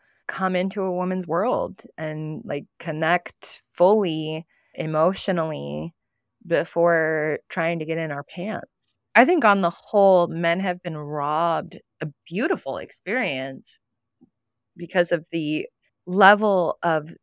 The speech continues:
depth that is available in intimacy with women if this emotional part and energetic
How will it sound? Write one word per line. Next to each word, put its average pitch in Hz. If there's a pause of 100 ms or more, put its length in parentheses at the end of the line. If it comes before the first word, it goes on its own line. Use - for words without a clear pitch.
(640)
depth 196 (440)
that 170
is 165
available 156
in 156
intimacy 156
with 147
women 143 (220)
if 170
this - (280)
emotional 156
part 139
and 139
energetic 156